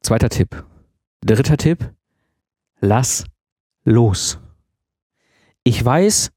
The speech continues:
das ist furchtbar schwer und bei einigen Sachen stehst du davor und dein Verstand wird dir sagen, "Das muss ich rausschmeißen",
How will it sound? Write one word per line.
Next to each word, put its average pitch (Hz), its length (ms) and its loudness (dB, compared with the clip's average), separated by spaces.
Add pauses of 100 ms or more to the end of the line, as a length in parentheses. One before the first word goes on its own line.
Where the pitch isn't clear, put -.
das - 200 -2
ist - 180 -2
furchtbar 147 720 0 (160)
schwer 113 540 2
und 101 100 -6
bei 92 100 0
einigen 147 400 2
Sachen 139 300 0
stehst 147 340 0
du 139 60 -2
davor 143 500 2 (360)
und 127 160 0
dein 127 80 0
Verstand 131 480 -2
wird 147 100 2
dir 139 100 4
sagen, 127 420 2 (320)
"Das - 160 -2
muss 135 120 2
ich 117 160 0
rausschmeißen", 131 800 2